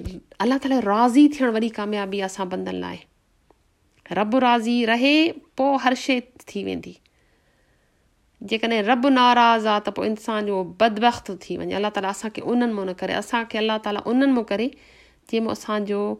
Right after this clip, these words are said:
رب راضي رهي. ته هتي اچيو ٿو ته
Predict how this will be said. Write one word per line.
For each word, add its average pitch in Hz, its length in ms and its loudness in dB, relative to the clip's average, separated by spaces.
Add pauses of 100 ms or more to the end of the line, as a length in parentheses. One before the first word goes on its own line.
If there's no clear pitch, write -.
(420)
رب 190 280 -4
راضي 180 440 0
رهي. 170 300 -6 (1700)
ته 190 80 -14
هتي 214 400 -2
اچيو 208 500 -6
ٿو 247 220 -4 (440)
ته 196 340 -4